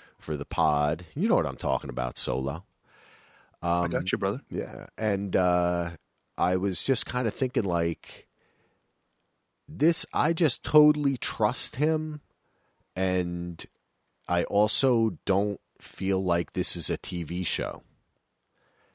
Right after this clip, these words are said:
Speaker 1: And that kind of frees it in my mind, where it's not like I'm looking at Game of Thrones.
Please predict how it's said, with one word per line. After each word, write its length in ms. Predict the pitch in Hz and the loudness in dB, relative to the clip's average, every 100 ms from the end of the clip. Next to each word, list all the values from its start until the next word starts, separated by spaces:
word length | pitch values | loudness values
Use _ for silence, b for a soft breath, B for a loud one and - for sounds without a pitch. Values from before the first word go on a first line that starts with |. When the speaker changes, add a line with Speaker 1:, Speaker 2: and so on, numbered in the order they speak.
| _ - | _ -4
Speaker 1:
And 640 | 80 82 82 80 78 73 - - | 0 0 -2 -4 -8 -10 -16 -14
that 560 | 73 85 90 98 - | -2 2 2 0 -4
kind 360 | - - 92 85 | -8 0 0 2
of 160 | 80 | 0
frees 600 | - - - 87 95 98 | -2 -12 -6 -4 0 0
it 200 | 104 95 - | 0 0 -4
in 160 | 80 | -6
my 180 | 80 78 | -2 -4
mind, 840 | 69 71 80 98 113 117 113 - - _ _ _ _ _ _ | -2 -2 0 0 -4 -6 -10 -16 -20 _ _ _ _ _ _
where 720 | 71 87 87 82 82 78 78 - | -2 0 2 2 0 -2 -4 -8
it's 240 | 85 - | -6 -4
not 260 | 95 92 95 | 0 0 0
like 220 | 80 90 | -2 -4
I'm 160 | 87 78 | -4 -4
looking 320 | 90 - 92 | -4 -4 -4
at 160 | 80 - | -4 -2
Game 260 | 92 85 | -2 -2
of 120 | 71 | -4
Thrones. 880 | - - 113 135 98 78 76 80 - | -8 -6 0 0 0 -2 -6 -2 -2